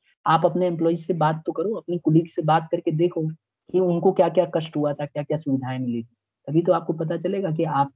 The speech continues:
कैसे organization में आए हो, आपके लिए अच्छा रहेगा कि नहीं रहेगा। तो इसीलिए orientation बहुत important हो जाता है। I hope सबको समझ में आ गया होगा। तो आज की class हम यहीं ख़त्म कर सकते हैं on a good note, और अगली class में हम लोग recruitment discuss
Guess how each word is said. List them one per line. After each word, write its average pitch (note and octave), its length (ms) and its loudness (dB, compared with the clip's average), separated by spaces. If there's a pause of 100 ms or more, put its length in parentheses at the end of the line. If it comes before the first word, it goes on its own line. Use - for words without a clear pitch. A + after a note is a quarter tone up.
(100)
कैसे C#3+ 220 0
organization C3 560 0
में B2 140 0
आए A2+ 140 -2
हो, A2+ 120 0
आपके A#2+ 280 0
लिए B2 120 2
अच्छा A#2 220 -6
रहेगा A#2 280 -2
कि A2+ 120 -6
नहीं A2+ 120 0
रहेगा। A2 240 -6 (460)
तो - 60 -2
इसीलिए F3+ 320 6
orientation D#3 800 4
बहुत C3+ 260 -6
important A2+ 480 -4
हो G2 60 -10
जाता - 600 -16
है। C3 100 4
I C#3+ 40 6
hope D#3 160 4
सबको D3+ 220 0
समझ D3+ 220 2
में D#3 140 4
आ C#3+ 120 4
गया D3 160 4
होगा। D3 220 -2
तो - 600 -12
आज C3+ 220 2
की D#3+ 100 4
class D3+ 320 4
हम D#3 120 2
यहीं D3 200 0
ख़त्म D3 300 -2
कर C#3+ 140 2
सकते - 320 -8
हैं C#3+ 80 0
on C#3 80 -2
a C#3 80 2
good C3+ 200 4
note, C#3+ 240 2 (360)
और B2 120 0
अगली C#3+ 240 4
class C#3+ 320 4
में C#3+ 60 0
हम C#3 120 -2
लोग D3+ 160 0
recruitment C3+ 680 -2 (120)
discuss C3 600 -8